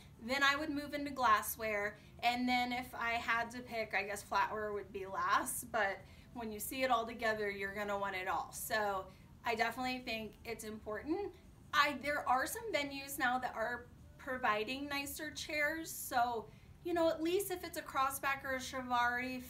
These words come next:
fine, I'll settle, even though I've, you know, we've all done those, like, eight million times. Um,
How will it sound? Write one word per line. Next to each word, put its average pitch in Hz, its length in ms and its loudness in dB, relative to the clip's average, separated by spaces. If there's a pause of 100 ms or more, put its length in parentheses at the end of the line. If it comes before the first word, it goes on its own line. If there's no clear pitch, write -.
fine, 240 680 2 (300)
I'll 233 140 0
settle, 240 840 2 (180)
even 240 260 -6
though 226 100 0
I've, 220 200 -2 (200)
you 247 140 -2
know, 202 180 -4
we've 226 200 -6
all 220 160 2
done 208 200 -6
those, 202 200 -6
like, 196 160 -8 (180)
eight 208 160 -4
million 214 240 -8
times. 208 260 -6 (500)
Um, 220 420 0